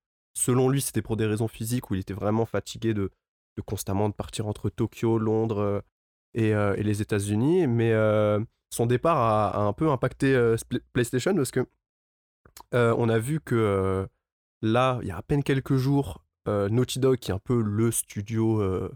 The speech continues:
le, le fer de lance de PlayStation, a annoncé que son jeu à service, qui était un mode multijoueur de Last of Us, a été, euh, totalement annulé, alors que le... c'était acquis dans l'univers, dans, dans l'esprit de chacun, que ce jeu, euh, allait sortir un de ces quatre, quoi. Sauf que, bah,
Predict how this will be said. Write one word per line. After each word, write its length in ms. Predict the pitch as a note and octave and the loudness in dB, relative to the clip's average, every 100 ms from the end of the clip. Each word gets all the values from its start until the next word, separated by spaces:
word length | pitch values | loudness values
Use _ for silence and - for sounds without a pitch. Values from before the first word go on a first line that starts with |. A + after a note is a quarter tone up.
| - | -10
le, 140 | A2 | -8
le 140 | A2+ A#2 | -6 -2
fer 140 | A#2 | -2
de 40 | A2+ | 0
lance 140 | A#2 | -2
de 40 | |
PlayStation, 300 | A2 A2+ - | -4 -6 -4
a 140 | A#2+ A2 | -2 0
annoncé 360 | A2+ A2 - | 0 0 -2
que 140 | C3+ G2+ | -2 -4
son 180 | - G2+ | -4 -2
jeu 140 | A2+ | -2
à 60 | A2+ | -2
service, 420 | - A2 B2+ - | -2 -4 -4 -6
qui 80 | G2 | -6
était 160 | - | -2
un 160 | C#3 A#2 | -2 0
mode 240 | A2+ A2 | 0 0
multijoueur 600 | G#2+ - - G#2+ A2 A2 _ _ _ _ - | -2 -4 -6 -2 -2 -4 _ _ _ _ -2
de 80 | |
Last 180 | G#2+ G#2 | 0 0
of 120 | A2+ | -2
Us, 220 | B2+ B2 - | 0 0 -2
a 140 | G#2 | -4
été, 320 | F#2+ - A2+ | -4 -2 -2
euh, 360 | G#2 F#2 F2+ G2+ - | 0 -2 -4 -6 -8
totalement 400 | - C#3+ D#3 D#3 | -6 0 2 4
annulé, 300 | B2 A#2 B2 D3 | 4 4 2 0
alors 260 | - G2+ - | -2 -2 -2
que 100 | A2+ | -4
le... 500 | G2+ G2 F#2+ F#2+ F#2 _ | 0 0 0 0 -2 _
c'était 200 | - B2 | -4 0
acquis 380 | C3 C3+ F3 E3 _ _ _ _ | 0 0 -2 -2 _ _ _ _
dans 100 | A#2 | 0
l'univers, 560 | A#2+ A#2+ B2 B2 C3+ B2 | 2 2 2 2 2 4
dans, 200 | A#2 G#2+ | 2 0
dans 140 | B2 | 0
l'esprit 260 | A#2+ - C3+ | -2 -2 -4
de 60 | |
chacun, 260 | - A#2+ C#3+ | -2 -2 -2
que 120 | B2 | -2
ce 160 | - G#2+ | -2 0
jeu, 160 | A2+ | 0
euh, 340 | B2+ A2+ G#2 G2+ - _ _ _ | 2 2 0 -2 -8 _ _ _
allait 200 | - G#2+ | -2 0
sortir 340 | G#2+ G2+ - G#2+ | 0 -2 -2 -2
un 60 | |
de 40 | G#2 | 0
ces 160 | - | -2
quatre, 220 | C3 F#3 | -2 -2
quoi. 180 | - D3+ | 0 -2
Sauf 200 | A#3+ - | -2 -4
que, 80 | - | -4
bah, 240 | G#2 F#2 | -2 -2